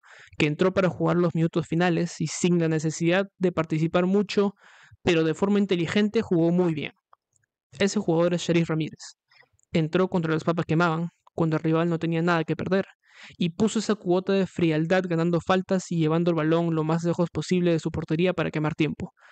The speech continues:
Sharif comprendió que en un partido así, cada segundo es valioso para el rival, y quitarle el balón de los pies es vital. Lo vi mucho más confiado, hasta canchero, podría decirse.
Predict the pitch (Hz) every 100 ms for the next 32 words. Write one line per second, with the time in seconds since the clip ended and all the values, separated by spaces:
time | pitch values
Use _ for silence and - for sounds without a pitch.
0 | - - - 165 180 196 - - _ -
1 | 170 165 165 170 190 196 180 175 175 165
2 | - 180 165 - 185 190 _ _ _ _
3 | - 190 202 - 165 180 185 175 156 175
4 | 170 175 165 143 156 156 - _ _ _
5 | _ 170 151 165 180 190 196 180 165 180
6 | 175 156 - 180 170 - 156 - - -
7 | 165 156 165 143 - - _ _ - -
8 | 165 160 175 180 170 170 165 156 151 208
9 | 185 170 175 _ - - - 165 156 156
10 | 220 196 175 - 160 160 160 156 190 156
11 | -